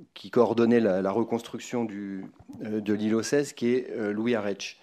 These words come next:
Et l'un des deux a, a, eu cette idée. Pour, euh, le mémorial de Pingusson, euh, on avait pensé aux Invalides. Je crois que c'est Annette Lazare qui avait pensé aux Invalides. Euh, peut-être le Trocadéro, je, je crois,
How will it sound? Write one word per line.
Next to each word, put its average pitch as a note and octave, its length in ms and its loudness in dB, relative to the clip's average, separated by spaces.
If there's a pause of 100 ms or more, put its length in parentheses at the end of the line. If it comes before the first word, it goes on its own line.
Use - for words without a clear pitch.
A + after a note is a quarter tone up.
(520)
Et G#2+ 240 -2
l'un A#2 320 2
des C#3 160 2
deux C#3+ 380 2
a, G2+ 400 -6
a, G2+ 200 -6 (340)
eu A#2+ 160 -4
cette B2 280 -2
idée. G#2+ 260 0 (500)
Pour, - 300 2
euh, A#2+ 260 4
le A#2+ 120 4
mémorial C3 500 4
de A#2+ 60 0
Pingusson, B2 720 0 (140)
euh, A#2 340 0
on A#2 140 0
avait B2 160 4
pensé C#3 300 0
aux A#2 220 2
Invalides. D#3+ 600 2
Je D#3+ 80 -12
crois C#3 140 -10
que - 60 -20
c'est B2+ 80 0
Annette D#3+ 240 0
Lazare C3+ 500 0
qui - 80 -6
avait A2 120 -6
pensé A#2 280 -8
aux A#2 140 -4
Invalides. A#2 500 -6 (600)
Euh, A2+ 380 0
peut-être C3 360 -2
le B2+ 60 -4
Trocadéro, C3+ 880 0
je, A2 760 -4
je - 140 -14
crois, - 300 -10